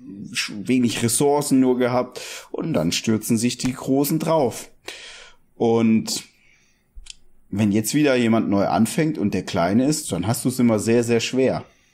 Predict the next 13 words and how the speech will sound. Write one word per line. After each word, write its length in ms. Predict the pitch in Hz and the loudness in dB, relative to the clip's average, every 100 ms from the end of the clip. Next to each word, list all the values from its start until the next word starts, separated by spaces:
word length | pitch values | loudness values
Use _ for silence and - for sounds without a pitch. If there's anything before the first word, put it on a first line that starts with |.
| _ _ _ _ _ _ _ _ _ _ _ _ _ _ _ _ _ _ - _ _ | _ _ _ _ _ _ _ _ _ _ _ _ _ _ _ _ _ _ -20 _ _
Daher, 520 | 104 90 107 143 - _ - | -4 -2 0 0 -2 _ -8
ich 200 | 95 - | -8 0
bin 160 | 113 | 2
mir 200 | 110 107 104 | 4 4 2
sicher, 680 | 117 127 143 143 139 - _ _ _ _ _ _ _ - | 0 2 2 2 0 -6 _ _ _ _ _ _ _ -2
dass 640 | 107 101 101 - - - _ _ _ _ _ _ _ _ _ _ - _ _ _ _ _ _ _ | 0 2 0 -4 -8 -12 _ _ _ _ _ _ _ _ _ _ -20 _ _ _ _ _ _ _
es 380 | 107 - - _ | -10 -10 -12 _
genügend 540 | - 104 135 180 165 139 | -2 2 4 2 2 0
Firmen 320 | - 123 120 | 2 2 4
da 120 | 110 | 2
draußen 420 | 104 104 104 107 | 0 -2 0 -2
gibt, 400 | 98 104 - - _ _ _ _ _ | -2 -4 -6 -14 _ _ _ _ _
die 360 | 101 90 85 | -2 -2 -6